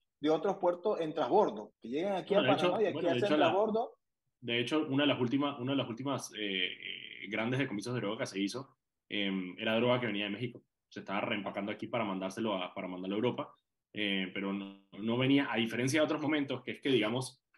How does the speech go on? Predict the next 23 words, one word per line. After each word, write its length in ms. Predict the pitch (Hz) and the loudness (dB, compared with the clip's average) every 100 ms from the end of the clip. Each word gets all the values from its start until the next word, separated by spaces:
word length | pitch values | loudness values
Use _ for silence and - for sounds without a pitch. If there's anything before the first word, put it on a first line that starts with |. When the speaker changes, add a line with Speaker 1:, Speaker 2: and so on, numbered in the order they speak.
| _ _ | _ _
Speaker 2:
se 80 | 117 | -4
pasó 240 | 113 117 | -4 -4
por 160 | 123 131 | 0 2
barco, 720 | 143 147 139 139 139 139 135 | 4 6 4 4 4 4 2
vino 300 | 127 131 131 | 0 0 0
de 140 | 127 123 | -2 0
Colombia 680 | 127 139 139 135 135 135 131 | 2 2 2 2 0 0 0
y 40 | |
la 80 | 117 | 0
montaron 320 | 110 104 123 | -2 -4 -4
los 80 | 135 | -4
contenedores. 680 | 110 101 101 110 117 139 - | -6 -6 -4 -4 -4 -6 -4
Esta 340 | 110 - 120 | -6 -2 0
venía 460 | 120 101 101 113 113 | 0 0 0 0 0
específicamente 920 | 113 - 95 98 113 98 95 92 110 113 | -4 -6 -8 -6 -2 -2 -2 -4 -6 -6
desde 320 | 110 98 95 | -4 -4 -4
México 340 | 101 113 135 | -4 -4 -2
y 40 | 165 | -2
lo 100 | 104 | -2
que 100 | 92 | -4
se 80 | 92 | -6
hizo 160 | 98 98 | -8 -6
fue 340 | 107 110 | -4 -4